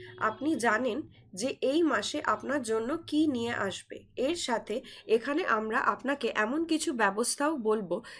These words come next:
যা আপনাকে এই মাসের সর্বাধিক সুবিধা নিয়ে সহায়তা কর-, সু-,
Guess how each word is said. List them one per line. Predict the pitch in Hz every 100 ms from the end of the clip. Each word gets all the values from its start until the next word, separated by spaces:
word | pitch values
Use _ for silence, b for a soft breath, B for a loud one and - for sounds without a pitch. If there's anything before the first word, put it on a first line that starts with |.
| B
যা | 269
আপনাকে | 277 220 226 233 220
এই | - 254 294
মাসের | 226 202 277
সর্বাধিক | 302 220 196 214 233 302
সুবিধা | - 202 214 285
নিয়ে | 233 233
সহায়তা | 294 208 185 180 180 262
কর-, | 202 180
সু-, | - 220